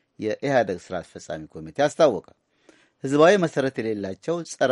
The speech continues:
ለውጥ አስተሳሰቦችም በተቀናጀ መንገድ እየተመሩ ፈተናዎች ሆነውበታል ብሏል። በኢህአደግ አባል ድርጅቶች መካከል የአካሄድ ዝንፈቶችና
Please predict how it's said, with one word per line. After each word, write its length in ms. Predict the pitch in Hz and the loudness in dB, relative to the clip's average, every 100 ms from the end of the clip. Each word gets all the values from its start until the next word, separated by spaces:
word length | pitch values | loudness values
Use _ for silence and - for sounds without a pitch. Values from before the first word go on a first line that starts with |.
| 127 | 4
ለውጥ 220 | 139 - | 2 0
አስተሳሰቦችም 1080 | - 104 - 101 - 95 101 95 92 - 165 190 | -8 -8 -10 -12 -4 -4 -4 -8 -10 -6 -8 -8
በተቀናጀ 600 | 165 117 139 143 135 104 107 | -12 -10 -4 -2 -2 -4 -8
መንገድ 360 | 101 95 98 135 | -6 -6 -8 -10
እየተመሩ 580 | 110 107 101 92 90 87 156 - _ - _ | -8 -8 -6 -8 -8 -6 -6 -8 _ -20 _
ፈተናዎች 480 | - 170 147 107 104 | -8 0 0 0 -4
ሆነውበታል 800 | - 92 80 69 - - 139 - 135 | -6 -8 -10 -16 -20 -20 -14 -10 -6
ብሏል። 260 | 113 - _ _ _ _ _ _ _ | -6 -6 _ _ _ _ _ _ _
በኢህአደግ 480 | 120 151 175 165 165 - | 2 4 6 4 0 0
አባል 300 | 127 123 127 131 | 0 0 0 -4
ድርጅቶች 520 | 123 120 113 104 131 - | -4 -6 -6 -8 -10 -6
መካከል 520 | 107 113 104 - 139 - | -6 -2 -2 -2 -6 -6
የአካሄድ 680 | 117 120 127 - 123 120 120 | -4 0 0 -2 -4 -2 -2
ዝንፈቶችና 880 | 92 101 110 110 - 113 - 113 98 | -4 -8 -8 -10 -10 -10 -8 -8 -6